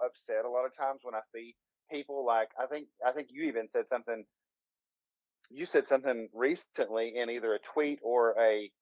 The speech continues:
something where you were talking about, once again, being, uh, um, like, um, like, just completely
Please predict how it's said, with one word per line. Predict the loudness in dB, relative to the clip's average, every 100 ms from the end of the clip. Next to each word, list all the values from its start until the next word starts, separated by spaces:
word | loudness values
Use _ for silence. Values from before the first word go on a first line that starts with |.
| _ _ _ _
something | 6 6 4 -2 -2
where | -4 -4
you | -4
were | -4
talking | 2 2 4
about, | 4 4 4 _ _ _ _
once | -6 -6 -6
again, | -10 -8 -8
being, | -8 -10 -14 _ _ _ _ -4
uh, | 2 4 6 2
um, | -2
like, | 0 0 -2 -10 _ _ _ _ _
um, | -8 -4 -4 -4 -6 -18 _ _ _ _ _
like, | -6 -4
just | -10 -6
completely | -4 -2 2 2 2 -2 -2